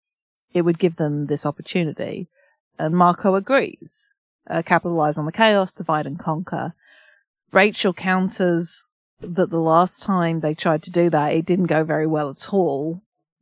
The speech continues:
Um, pretended to help, with pretending to help Visser one. And Marco just flat, like, "It's not about my mother this time. It's not personal." <laughs> And Tobias is just <laughs> like, "Not personal. Marco didn't know how wrong he was."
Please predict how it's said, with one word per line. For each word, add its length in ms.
Um, 580
pretended 540
to 180
help, 260
with 220
pretending 340
to 80
help 160
Visser 260
one. 440
And 180
Marco 380
just 220
flat, 280
like, 220
"It's 200
not 200
about 240
my 80
mother 320
this 260
time. 460
It's 260
not 200
personal." 800
<laughs> 20
And 340
Tobias 840
is 220
just 440
<laughs> 100
like, 220
"Not 300
personal. 720
Marco 360
didn't 380
know 280
how 180
wrong 320
he 180
was." 760